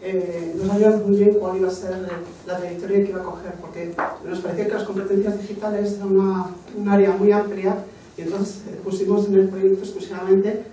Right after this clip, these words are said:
trabajaremos las competencias digitales, porque la verdad es que nos faltaba saber lo que en Euskadi se estaba haciendo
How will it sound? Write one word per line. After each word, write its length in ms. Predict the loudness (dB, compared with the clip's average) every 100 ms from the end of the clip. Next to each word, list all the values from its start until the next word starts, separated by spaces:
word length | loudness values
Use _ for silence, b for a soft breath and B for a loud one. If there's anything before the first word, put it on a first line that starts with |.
| -12
trabajaremos 500 | -12 -10 0 2 2
las 80 |
competencias 500 | 0 -8 -6 -6 -6
digitales, 460 | -8 -10 -8 -8 -12 B B B -14
porque 200 | -10 -4
la 120 | -2
verdad 180 | 0 -2
es 160 | -2
que 720 | 0 0 2 0 -2 -4 -6 -8
nos 160 | -8
faltaba 420 | -8 -6 0 2
saber 380 | 2 0 -2 -2
lo 100 | -4
que 60 | -4
en 80 | -4
Euskadi 400 | -4 -4 -4 -4
se 80 |
estaba 240 | -4 -8 -8
haciendo 560 | 0 2 4 2 0